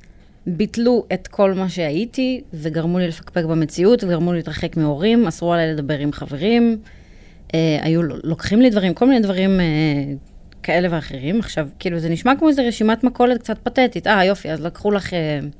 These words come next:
לקחו לך את הגיטרה, ואמרו לך שאת לא שווה, ואמרו לך שאת שמנה, אז תעשי דיאטה." אוקיי, בסדר, נו, מה את מקשיבה להם? זה כאילו, הרבה אנשים... אה, ק-, קשה, קשה להסביר התעללות רגשית, כי קשה להסביר את החיבור שאתה יוצר עם הדמות הזאת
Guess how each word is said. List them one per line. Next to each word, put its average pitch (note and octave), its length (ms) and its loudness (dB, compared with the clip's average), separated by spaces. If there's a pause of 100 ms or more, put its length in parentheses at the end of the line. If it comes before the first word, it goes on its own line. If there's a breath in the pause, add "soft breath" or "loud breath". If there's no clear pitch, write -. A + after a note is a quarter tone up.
(520 soft breath)
לקחו - 160 0
לך G#3+ 80 -2
את - 40 -6
הגיטרה, E3+ 500 2
ואמרו F3 240 0
לך G#3+ 160 0
שאת F#3 160 -2
לא F3 120 0
שווה, D3 400 -4 (220)
ואמרו D#3 220 -2
לך F3+ 100 -2
שאת F3+ 180 -2
שמנה, F3+ 260 0
אז E3+ 80 -4
תעשי D#3 280 -6
דיאטה." D3 420 -2
אוקיי, F4 200 0
בסדר, G4+ 340 0
נו, E4+ 80 4
מה D#4 100 6
את F4 120 0
מקשיבה C4 340 0
להם? C#3+ 220 0 (1080 soft breath)
זה G3+ 200 2 (100)
כאילו, A3+ 600 4
הרבה F3+ 200 4
אנשים... F3+ 420 0
אה, D#3+ 60 2 (1200)
ק-, - 140 -4 (100)
קשה, A#3 300 0
קשה - 280 -4
להסביר F#3 340 0
התעללות E3 380 -4
רגשית, D3 300 -10
כי E3+ 120 -8
קשה F#3+ 260 -4
להסביר G#3 320 2
את G#3 100 -4
החיבור F3+ 560 -2
שאתה F3 260 -4
יוצר D3+ 420 -4
עם D3+ 220 -4
הדמות C#3+ 680 -2
הזאת C#3 280 -8